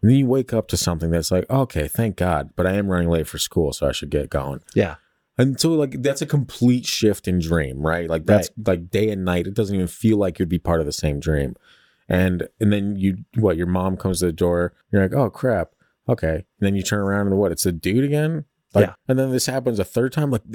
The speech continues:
Speaker 1: I, it's been so long since I read that actual story that I forgot that he was still dreaming in that last bit.
Speaker 2: <laughs>
Speaker 1: Like, and I put this <laughs> episode together. I forgot he was still dreaming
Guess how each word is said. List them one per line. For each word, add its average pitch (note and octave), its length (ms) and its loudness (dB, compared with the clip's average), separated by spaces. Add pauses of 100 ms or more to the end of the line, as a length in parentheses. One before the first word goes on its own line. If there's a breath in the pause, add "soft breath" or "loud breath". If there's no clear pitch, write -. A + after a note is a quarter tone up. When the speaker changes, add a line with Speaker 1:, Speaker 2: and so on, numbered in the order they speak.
Speaker 1:
I, D#3+ 300 0
it's A#2 360 -2
been E3+ 140 0
so B2 200 -2
long G#2+ 260 0
since G2+ 160 -4
I F2 80 2
read E2+ 240 -2
that E2 220 -2
actual E2+ 280 -2
story E2+ 280 0
that F#2 100 -2
I F#2 180 -2
forgot E2 520 -4
that D#2+ 100 -4
he D#2+ 100 -8
was D2 100 -6
still D#2 180 0
dreaming D2 400 -4
in D#2 80 -6
that D#2+ 140 2
last D#2 300 -2
bit. - 440 -4
Speaker 2:
<laughs> - 140 -8 (260 loud breath)
Speaker 1:
Like, F#2+ 160 4
and G2 120 0
I G#2+ 80 0
put A#2 180 -4
this G2 160 -2
<laughs> F#2 80 0
episode - 380 -2
together. G#2+ 360 -2
I A2+ 180 2
forgot F2 420 -4
he E2 80 -10
was D#2+ 100 -8
still D#2+ 200 0
dreaming D2 420 -10